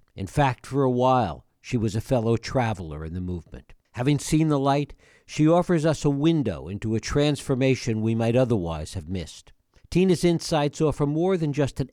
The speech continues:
expose that contribute to the historical narrative of our current political landscape. Her stories highlight the precarious balance of democracy and delve into a new generation of young Republicans.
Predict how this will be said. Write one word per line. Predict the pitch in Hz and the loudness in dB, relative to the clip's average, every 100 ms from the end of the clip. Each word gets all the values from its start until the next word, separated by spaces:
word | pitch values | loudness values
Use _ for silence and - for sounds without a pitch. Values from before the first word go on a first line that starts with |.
| 127 | -6
expose | 135 - 131 113 92 | -6 -2 2 2 0
that | 101 90 87 - | -4 -6 -8 -6
contribute | 117 107 143 127 120 117 | -6 -2 0 0 0 -2
to | - | -2
the | 104 | -4
historical | 101 110 - 123 113 107 - | -4 -6 -6 -2 -2 -2 -4
narrative | 95 101 117 113 85 71 - _ _ _ | -6 -4 -2 -2 -2 -8 -14 _ _ _
of | 113 123 | -6 -2
our | 113 | -4
current | - 127 104 87 | -2 0 0 -4
political | 110 101 98 90 85 | -4 -2 -4 -6 -8
landscape. | 87 92 90 - 76 - - - - - | -8 -8 -10 -14 -16 -16 -20 -20 -16 -6
Her | |
stories | 139 - 175 190 175 - | -6 0 2 4 2 0
highlight | 147 160 151 151 147 | 2 2 2 0 0
the | 139 | -4
precarious | - - - 156 160 151 127 | -8 -8 -2 0 2 0 -2
balance | - 143 147 147 131 147 | -2 0 2 0 -2 -4
of | 117 | -2
democracy | 127 127 123 - - - _ _ | -2 -2 -4 -10 -16 -18 _ _
and | - 107 | -12 -2
delve | 143 151 139 127 | 2 4 4 2
into | 127 131 131 | 0 2 2
a | |
new | 131 165 175 | 4 2 2
generation | 160 151 143 139 139 - 95 | 0 0 2 0 -2 -4 -8
of | 95 | -6
young | 104 113 | -4 -2
Republicans. | 113 107 110 101 98 - - _ | -4 -4 -6 -6 -8 -12 -20 _